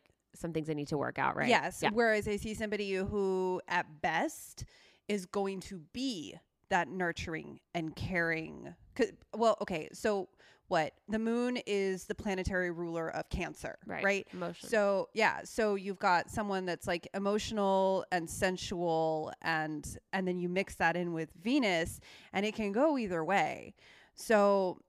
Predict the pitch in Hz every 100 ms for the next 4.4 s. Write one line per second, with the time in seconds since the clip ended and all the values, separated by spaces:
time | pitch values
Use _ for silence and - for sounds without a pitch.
0 | _ _ _ _ _ - 202 185 180 196
1 | 151 156 170 175 226 233 - 180 - 180
2 | 175 170 185 185 - 185 175 170 - 180
3 | 180 170 160 151 - - - 175 156 143
4 | 156 156 196